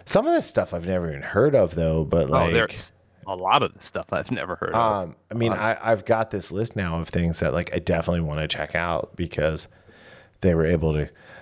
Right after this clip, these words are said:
Speaker 1: they're, it's gonna be the only thing we can watch. <laughs> Um, so, and then some of the other things, like America's Got Talent, uh, General Hospital, Days of Our Lives, Jeopardy, and Celebrity Jeopardy, which,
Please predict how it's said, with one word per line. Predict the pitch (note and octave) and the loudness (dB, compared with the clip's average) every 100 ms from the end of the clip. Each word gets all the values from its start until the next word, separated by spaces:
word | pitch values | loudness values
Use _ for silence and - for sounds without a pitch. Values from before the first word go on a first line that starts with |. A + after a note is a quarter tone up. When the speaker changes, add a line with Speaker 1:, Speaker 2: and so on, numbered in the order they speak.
| - | -2
Speaker 1:
they're, | A#2+ C3+ | 2 4
it's | C#3 B2 - | 2 -2 -2
gonna | F#2+ | -2
be | F2+ | -2
the | E2 | -2
only | D#2+ | -2
thing | D#2+ E2 E2 - | -4 -6 -6 -6
we | - D#2+ | -4 -4
can | - D2+ C#2+ | -4 -4 -2
watch. | D#2+ D#2 D2 - - - | -2 -2 -2 -6 -6 0
<laughs> | |
Um, | G2+ E2+ G2+ E2+ F#2+ - - - _ _ - - - - | 0 2 2 2 -2 -6 -16 -20 _ _ -16 -14 -14 -6
so, | - C3+ A#2+ | 4 4 4
and | C3+ | 2
then | C#3 C3 G#2+ | 4 2 2
some | - C3 | 0 2
of | A#2 | 6
the | A2 | 6
other | G2 | 6
things, | F#2 F#2+ F2+ | 2 0 0
like | F2 | 2
America's | F#2 F#2 F#2 F2+ E2+ | 4 6 6 4 0
Got | F2 E2 - | 0 0 -2
Talent, | - F#2+ F#2 F#2 F#2 F2+ - _ - | -4 -2 0 0 0 0 -6 _ -4
uh, | F#2 E2 D#2+ D#2 B1+ B1+ - - _ - - | -2 -2 -2 -4 -4 -6 -10 -16 _ -20 -2
General | G2+ F#2 E2+ | 2 4 4
Hospital, | F2 F2 - F2 E2+ F2 E2+ E2+ E2+ - - _ _ _ | 0 -2 -2 -2 0 0 0 0 -2 -6 -20 _ _ _
Days | - F#2 E2+ | -4 -2 2
of | |
Our | E2+ E2+ | 4 4
Lives, | E2 D#2+ D#2+ D#2 D#2 - | 2 -2 -2 -4 -4 -8
Jeopardy, | - F2 - E2+ F2 | -2 -2 0 -2 -2
and | E2 D#2+ | -2 -2
Celebrity | E2+ D#2+ D#2+ D#2+ | 0 -2 -2 -6
Jeopardy, | D#2+ E2 D#2 D#2+ E2 E2 | -4 -4 -2 -4 -4 -6
which, | D2+ D#2+ - | -6 -8 -8